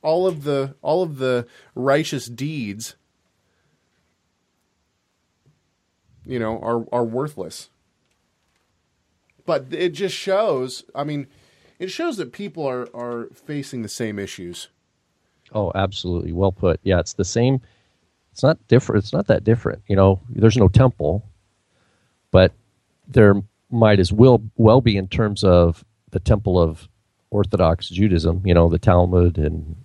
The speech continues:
Speaker 2: uh, you know, the Mishnah and the Talmud and the, all the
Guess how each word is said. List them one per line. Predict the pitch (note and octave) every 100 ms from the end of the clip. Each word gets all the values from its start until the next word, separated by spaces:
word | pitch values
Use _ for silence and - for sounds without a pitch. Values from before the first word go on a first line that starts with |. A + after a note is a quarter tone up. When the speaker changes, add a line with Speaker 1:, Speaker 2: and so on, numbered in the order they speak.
| -
Speaker 2:
uh, | D#2+ -
you | E2
know, | D2
the |
Mishnah | E2+ G2 F#2 E2+
and | E2
the | D#2
Talmud | F2+ F2 F2 F2 E2+
and | E2+ D2+
the, | D2+ - _ _ _ _ _ _ _
all | G#2 G2+
the | F#2 F2 E2+